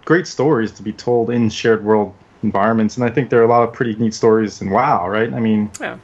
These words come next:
Speaker 1: WoW did a pretty good job with some of their stories. It's just a matter of how you, how you build it, and it's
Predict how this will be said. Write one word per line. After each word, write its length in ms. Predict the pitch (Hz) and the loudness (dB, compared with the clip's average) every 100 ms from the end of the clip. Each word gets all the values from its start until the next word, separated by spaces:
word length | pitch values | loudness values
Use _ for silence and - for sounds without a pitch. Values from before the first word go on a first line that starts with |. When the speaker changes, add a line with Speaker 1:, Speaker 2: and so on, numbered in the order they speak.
| - | 0
Speaker 1:
WoW 240 | 110 120 | 0 0
did 160 | 110 110 | -2 -8
a 160 | - | -8
pretty 160 | 123 110 | -6 -4
good 140 | 107 | -4
job 280 | 98 107 107 | -2 -2 0
with 140 | 107 | -4
some 160 | - 107 | -2 -2
of 60 | 104 | -2
their 100 | 101 | -4
stories. 600 | - 104 110 113 - - | -2 0 0 -4 -8 -8
It's 120 | 110 | -2
just 180 | 131 - | -2 0
a 40 | |
matter 320 | 120 117 117 | 2 4 4
of 180 | 113 101 _ _ - - | 4 0 _ _ -20 -12
how 260 | - 143 139 | -2 0 0
you, 240 | 135 110 _ _ _ _ _ | -2 -8 _ _ _ _ _
how 80 | 117 | -6
you 140 | 127 104 | -6 -4
build 300 | 117 139 117 | -2 0 0
it, 120 | 98 | -4
and 240 | 110 110 107 | -4 -4 -4
it's 180 | - | -8